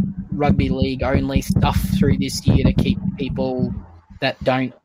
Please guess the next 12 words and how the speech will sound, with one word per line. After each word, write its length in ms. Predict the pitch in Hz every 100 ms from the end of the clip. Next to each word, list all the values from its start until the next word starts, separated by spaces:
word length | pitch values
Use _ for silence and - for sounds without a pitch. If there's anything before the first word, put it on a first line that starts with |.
| _ _ -
you 120 | 131
know, 140 | 127
just 260 | 120 131 -
wanna 140 | 127
hear 140 | 123 131
about 220 | 123 -
fantasy 480 | 135 127 123 131 131
with 120 | 123
stuff 300 | - 127 -
to 80 | 131
do. 340 | 160 185 190 - - - _ _ _
Um, 600 | 139 135 135 131 127 123